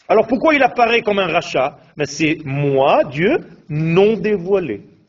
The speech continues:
Donc ça apparaît comme un Paro. Mais moi, Dieu dévoilé, ça apparaît comme un autre acteur, Moshe. C'est tout.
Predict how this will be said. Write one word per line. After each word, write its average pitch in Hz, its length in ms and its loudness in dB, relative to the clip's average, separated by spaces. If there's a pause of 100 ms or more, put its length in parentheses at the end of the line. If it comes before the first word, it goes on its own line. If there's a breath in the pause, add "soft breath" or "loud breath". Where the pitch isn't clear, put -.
(120)
Donc 165 280 -2
ça 147 180 -2
apparaît 123 320 -4
comme 120 220 -8
un 113 60 -8
Paro. 107 360 -8 (880 soft breath)
Mais 202 220 4
moi, 254 480 4
Dieu 185 640 2
dévoilé, 147 680 0
ça 214 200 0
apparaît 160 360 0
comme 196 280 -2
un 247 100 -4
autre 359 220 -4
acteur, 113 420 -4
Moshe. 185 280 -10 (1300)
C'est - 240 -10
tout. 359 200 2